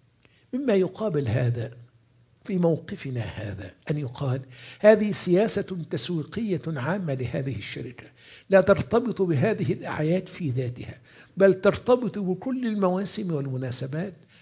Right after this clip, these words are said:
التي يكثر فيها الشراء، كابتداء العام الدراسي وعودة الأولاد إلى المدارس، أو انتهائه وبدء الإجازات الصيفية ونحوه، وما يلزم لذلك من مستلزمات،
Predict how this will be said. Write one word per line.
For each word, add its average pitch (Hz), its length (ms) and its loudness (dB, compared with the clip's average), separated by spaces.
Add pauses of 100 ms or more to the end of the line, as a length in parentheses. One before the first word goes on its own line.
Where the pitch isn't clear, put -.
(120)
التي 180 300 2
يكثر 180 420 4
فيها 175 240 -4
الشراء، - 720 -4 (720)
كابتداء 214 720 10
العام 170 600 4 (240)
الدراسي 160 600 0 (220)
وعودة 175 520 4
الأولاد 139 560 -2
إلى 180 180 2
المدارس، 208 640 -4 (360)
أو 190 160 10
انتهائه 185 680 6 (380)
وبدء 170 960 6
الإجازات 165 720 4
الصيفية 170 840 0
ونحوه، 196 640 0 (420)
وما 180 300 6
يلزم 139 800 2
لذلك 160 880 2 (480)
من 190 200 2
مستلزمات، 160 880 -2